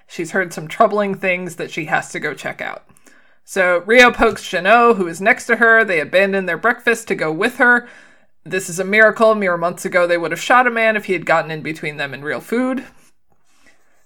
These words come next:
Uh, they've, they've come a long way. It's a good, like, setting of the tone of, like, where they are now.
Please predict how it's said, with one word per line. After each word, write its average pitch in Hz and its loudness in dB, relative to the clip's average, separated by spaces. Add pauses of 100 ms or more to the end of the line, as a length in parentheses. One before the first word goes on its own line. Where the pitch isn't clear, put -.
(160)
Uh, - -18
they've, 120 -14
they've 151 -8
come 262 -2
a 262 6
long 214 6
way. 143 -2 (280)
It's - -14
a - -10
good, 175 -6
like, 147 -4
setting 160 -6
of 135 -12
the 147 -10
tone 123 -6
of, 98 -12
like, - -14 (800)
where 139 -6
they 87 -6
are 101 -4
now. - -8